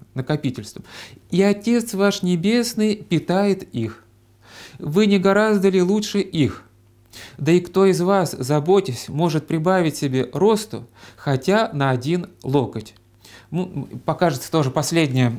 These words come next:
выражение, может быть, несколько странным. Э, локоть — это мера, э, роста, ну, буквально вот как, э, локоть, примерно вот так, да? Э, то есть, э, не всегда были <laughs> люди высокого роста,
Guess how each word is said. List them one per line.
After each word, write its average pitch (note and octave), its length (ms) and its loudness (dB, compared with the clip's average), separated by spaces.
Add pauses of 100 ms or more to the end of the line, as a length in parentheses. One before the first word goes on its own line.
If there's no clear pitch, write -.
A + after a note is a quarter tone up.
выражение, C#3+ 580 0
может B2+ 220 -2
быть, B2+ 120 -4
несколько C#3+ 380 -4
странным. G3 480 -2 (400)
Э, B2+ 140 -4
локоть — F3+ 440 0
это C#3 160 0 (220)
мера, C#3 560 0 (480)
э, G2+ 800 -6
роста, E3+ 640 0
ну, A#3 100 -4
буквально C3+ 420 -2
вот G#2+ 100 -8
как, A#2+ 160 -6 (440)
э, - 200 -10
локоть, C3 340 -2
примерно B2 420 -2
вот C3+ 120 0
так, G#2+ 200 -2
да? D#3 220 -6 (540)
Э, B2 240 -4 (1160)
то D#3+ 140 -2
есть, D#3+ 260 -4 (300)
э, B2 240 -4
не B2 500 -4
всегда F#3 340 2
были D3 180 2
<laughs> C3 120 -2
люди C#3+ 260 0
высокого C#3 540 2
роста, G3 440 2